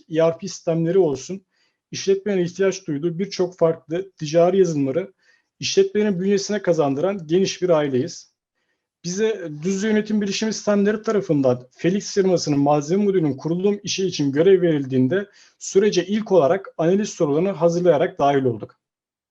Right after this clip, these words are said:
Bu süreç doğrultusunda Felix firmasının depo bölümünde genel iş süreçlerinin nasıl ilerlediğini anlayabilmemiz ve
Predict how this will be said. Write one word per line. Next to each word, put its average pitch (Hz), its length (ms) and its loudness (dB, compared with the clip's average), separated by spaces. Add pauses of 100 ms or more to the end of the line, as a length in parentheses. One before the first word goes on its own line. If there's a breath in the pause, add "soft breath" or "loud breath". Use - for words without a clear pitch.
(580)
Bu 185 40 -12
süreç 226 400 -4
doğrultusunda 170 840 0 (160)
Felix 202 380 -2
firmasının 185 520 -2
depo 190 260 2
bölümünde 165 440 0
genel 170 420 -2
iş 196 120 -8
süreçlerinin 202 760 -2
nasıl 185 200 -4
ilerlediğini 175 600 0
anlayabilmemiz 156 840 -2
ve 135 240 -6